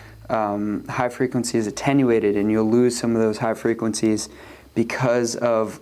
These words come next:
higher output impedance, and the, the new op amps allow the lowest possible output impedance to maintain your high frequency response. The U S B input on the dac one U S B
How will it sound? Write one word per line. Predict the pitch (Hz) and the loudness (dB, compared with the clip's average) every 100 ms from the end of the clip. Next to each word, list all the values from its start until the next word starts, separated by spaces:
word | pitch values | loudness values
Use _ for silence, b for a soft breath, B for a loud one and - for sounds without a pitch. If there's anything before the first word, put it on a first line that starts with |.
| - | -8
higher | 113 113 117 117 113 | -4 -2 0 0 0
output | 117 117 123 120 | -2 -4 -6 -6
impedance, | 120 123 - 131 - | -4 -2 -2 -4 -8
and | - 120 110 110 | -8 -4 0 2
the, | 110 - | 0 0
the | 123 117 117 | -2 0 2
new | 117 117 | 4 4
op | 117 113 113 | 2 0 -2
amps | 120 107 - | -4 -4 -4
allow | 123 113 110 110 107 110 B B | -2 0 0 0 -2 -4 B B
the | 110 | -2
lowest | 113 117 120 117 - - _ _ | 2 2 2 0 -4 -14 _ _
possible | - 107 110 - 139 - | -6 -2 -2 -2 -2 -2
output | 117 117 - 120 | -2 -4 -4 -4
impedance | 113 123 113 110 104 - B B | -4 0 0 0 -4 -10 B B
to | - | -2
maintain | 123 117 110 117 113 113 | 0 2 0 -2 0 0
your | 110 107 | 0 0
high | 110 | -2
frequency | 98 110 98 107 - | -4 -6 -6 -8 -4
response. | 123 - - - - - - - - B B B B B B B B B B _ _ _ - | -2 -2 -4 -6 -6 -10 -18 -20 -20 B B B B B B B B B B _ _ _ -2
The | 143 | 2
U | 175 | 4
S | 196 | 2
B | - 190 185 | 2 2 4
input | 165 151 | 2 0
on | 143 135 | 2 2
the | |
dac | 131 135 127 | 2 2 0
one | 131 123 | 0 0
U | 123 117 | 4 2
S | 110 | 0
B | - 123 110 | 0 2 2